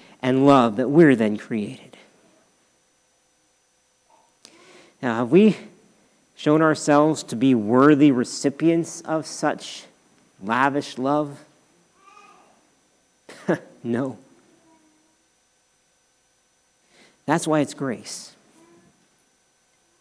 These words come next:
Undeserved favor. Undeserved blessings.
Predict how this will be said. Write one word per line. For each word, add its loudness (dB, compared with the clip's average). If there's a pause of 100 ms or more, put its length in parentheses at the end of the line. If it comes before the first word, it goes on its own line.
(720)
Undeserved 2
favor. -6 (1200)
Undeserved 2 (640)
blessings. -8